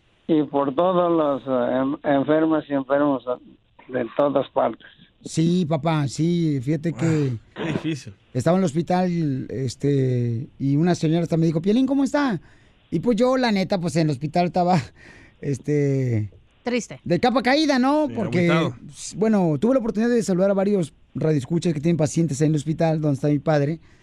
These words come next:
Speaker 2: Y entonces, este, y me decían, "Piolín, ¿puedes ir a orar por mi esposa?", una señora que también, eh, está enferma. Y cuando entramos, fi-,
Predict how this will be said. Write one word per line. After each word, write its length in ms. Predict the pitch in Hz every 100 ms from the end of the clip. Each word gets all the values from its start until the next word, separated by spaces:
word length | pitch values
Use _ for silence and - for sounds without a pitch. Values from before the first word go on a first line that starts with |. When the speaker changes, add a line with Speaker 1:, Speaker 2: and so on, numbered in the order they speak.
| _ _ -
Speaker 2:
Y 180 | 175 180
entonces, 680 | 165 156 165 156 185 185 151
este, 600 | 156 - 151 139 135 127 123 117 - _ _ _ -
y 80 | 147
me 100 | 160
decían, 240 | 147 180
"Piolín, 200 | 180 202
¿puedes 180 | 233 196
ir 60 | 214
a 60 |
orar 380 | 208 202 208 190
por 240 | - 180 170
mi 280 | 170 160 151
esposa?", 400 | - 247 226 147
una 160 | 151
señora 400 | 139 151 156 151
que 140 | 143 139
también, 380 | 139 147 147 - - -
eh, 280 | 120 127 123
está 140 | 117
enferma. 420 | 147 180 196 151 - - _ _ _ _ _ -
Y 320 | 170 170 156
cuando 320 | - 165 165
entramos, 400 | 165 170 226 262
fi-, 180 | 214